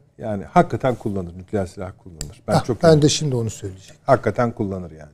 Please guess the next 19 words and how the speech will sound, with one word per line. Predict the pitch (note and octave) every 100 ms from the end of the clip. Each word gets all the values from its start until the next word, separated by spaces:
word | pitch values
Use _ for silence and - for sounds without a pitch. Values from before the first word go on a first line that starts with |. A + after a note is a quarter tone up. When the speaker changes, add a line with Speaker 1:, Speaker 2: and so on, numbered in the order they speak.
| -
Speaker 2:
Yani | E3 D3+ A#2+
Rusya'yı | A#2+ G3 - F#3 D3+
öyle | C#3+ G3+
bir | F3+
noktaya | C3 - B2+
getiriyorlar | A#2+ B2+ - A#2 A2 G2 F2+
ki | - C#3 G#3 G3+ - _ _
nükleer | C3+ D#3 F#3+ E3 D#3+ F3+ D#3+
kapasitesini | - C3 C#3+ B2 - B2 F#3 E3
harekete | C3+ B2+ C3 C#3+
geçirmek. | B2 - G#2 F#2 - - - _ _ _ _ _ _ _ _ _ - _ _ _
Ve | C#3
bunun | D3 A3
karşılığında | F#3 E3+ D3+ F#3+ G#3+ A#3+
nükleer | G3 F3 G#3 G3+
olarak | F3+ E3+ A3+ G3
vereceğini | E3 D#3 D3 D3+ D#3+ A3 A3
söyledi | - - D#3 D3+ C#3+
İngiltere. | A2+ - - G#2 D#3+